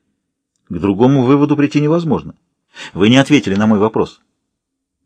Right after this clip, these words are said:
Я ответил единственно возможным для себя образом.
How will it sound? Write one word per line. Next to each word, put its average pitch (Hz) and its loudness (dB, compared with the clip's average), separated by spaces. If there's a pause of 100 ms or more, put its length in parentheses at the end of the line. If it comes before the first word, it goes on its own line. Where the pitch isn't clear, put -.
Я 117 -4
ответил 131 -4
единственно 104 -2
возможным 110 0
для 92 -2
себя 104 0
образом. 80 -4